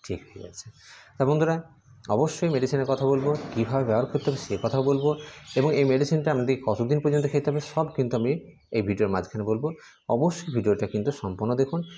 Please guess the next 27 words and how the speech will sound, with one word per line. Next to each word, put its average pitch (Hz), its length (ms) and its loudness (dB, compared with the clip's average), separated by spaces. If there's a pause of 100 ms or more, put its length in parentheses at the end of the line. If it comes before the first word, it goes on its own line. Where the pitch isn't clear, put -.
(200)
দেখলে 147 400 2
আপনারা 107 360 0 (200)
অবশ্যই 135 480 -2 (920)
সম্পূর্ণ 107 360 -2 (440)
ভিডিও 101 240 0
দেখার 92 340 -2
পরে 135 240 -2
কিন্তু 95 260 -12
আপনারা 92 260 -4 (560)
যে 101 280 -2
যদি 101 200 -2
কোনো 98 180 -2
সমস্যা 110 420 -4
থাকে 143 240 -4 (160)
অবশ্যই 120 400 -4
আমাকে 101 360 -4
আমার, 95 200 -4
আহ, 101 460 -8 (220)
ডেসক্রিপশন 107 540 -4
বক্সে 98 280 -2
দেখবেন 98 280 -4
যে 101 120 -4 (240)
WhatsApp 107 340 -2
নম্বর 113 200 0
আছে, 123 200 -2 (960)
ওনার 139 180 0
সঙ্গে 139 160 0